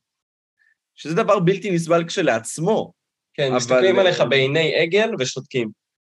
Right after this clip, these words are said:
Speaker 1: ממש, ואני כאילו, וכל כך התעצבנתי עליך, שמילא זה היה רק ה-, הסיגריה האלקטרונית, מילא זה היה רק ה-, הטבעונות,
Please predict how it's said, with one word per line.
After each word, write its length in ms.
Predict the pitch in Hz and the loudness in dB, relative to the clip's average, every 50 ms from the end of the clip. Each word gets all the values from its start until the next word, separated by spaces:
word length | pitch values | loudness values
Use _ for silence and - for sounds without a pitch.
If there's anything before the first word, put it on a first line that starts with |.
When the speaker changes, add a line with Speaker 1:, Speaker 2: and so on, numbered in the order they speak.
| _ _ _ _ _ _ _ _ _ _ _ - | _ _ _ _ _ _ _ _ _ _ _ -8
Speaker 1:
ממש, 640 | 127 123 120 139 180 202 180 123 101 - - - 123 110 | -6 -4 0 0 0 0 0 -2 -2 -6 -10 -10 -6 -2
ואני 480 | 123 120 113 117 120 120 120 117 117 113 | 0 0 0 0 -2 -2 -2 -2 -4 -4
כאילו, 500 | 117 127 120 113 117 117 113 113 113 113 110 110 113 113 - _ _ _ _ _ _ _ _ _ _ _ _ _ _ _ _ _ _ - - _ _ _ _ _ _ _ _ _ _ _ _ _ _ _ _ _ _ - | -4 -4 -2 0 2 2 2 2 2 2 0 0 -2 -6 -10 _ _ _ _ _ _ _ _ _ _ _ _ _ _ _ _ _ _ -20 -20 _ _ _ _ _ _ _ _ _ _ _ _ _ _ _ _ _ _ -18
וכל 680 | 120 123 127 147 143 147 165 - _ - - 170 143 127 - | -10 -4 -2 -2 -2 -2 -6 -18 _ -2 0 0 0 0 0
כך 220 | - 226 220 220 | 0 -2 0 -2
התעצבנתי 1080 | 247 226 - 147 - - - - 127 123 120 110 107 165 175 214 247 247 226 233 233 170 | -4 -4 -4 -4 -6 -6 -12 -12 -10 -10 -8 -4 -2 0 0 2 0 -2 -2 0 2 2
עליך, 400 | 165 135 127 123 123 - - 127 120 120 | 4 4 4 2 0 -2 -4 -2 -2 -2
שמילא 920 | 113 - - 127 117 107 - - _ _ - 143 147 156 208 247 262 269 233 | -4 -4 -4 -4 -2 -4 -4 -8 _ _ -12 -6 -2 0 0 2 2 0 0
זה 140 | 175 180 160 | 0 2 2
היה 200 | 160 156 147 139 | 2 2 2 0
רק 240 | 143 147 143 - | 0 -2 -2 -2
ה-, 180 | 147 131 123 120 113 - | -4 -2 -2 -2 -4 -6
הסיגריה 420 | 123 117 - 117 110 120 113 110 | -10 -10 -8 -2 0 0 2 2
האלקטרונית, 600 | 110 107 104 - - 117 120 123 131 143 151 156 _ _ _ _ _ - | 0 -2 -4 -6 -6 -4 -2 -2 -2 -4 -6 -8 _ _ _ _ _ -10
מילא 360 | - 151 160 202 226 240 240 226 | -4 0 0 2 2 2 0 0
זה 140 | 170 175 | 2 2
היה 220 | 160 156 151 156 151 | 4 4 4 2 0
רק 520 | 139 127 127 147 156 156 151 160 - - - _ _ - | -2 -4 -2 -2 0 0 -2 -4 -10 -20 -20 _ _ -4
ה-, 500 | 123 120 120 117 113 110 107 - - 113 | -2 -2 0 0 0 0 -2 -2 -2 -2
הטבעונות, 680 | 117 113 - 123 107 113 123 143 180 208 180 123 110 | -2 -2 -4 -6 -6 -4 -2 0 0 0 0 -2 -4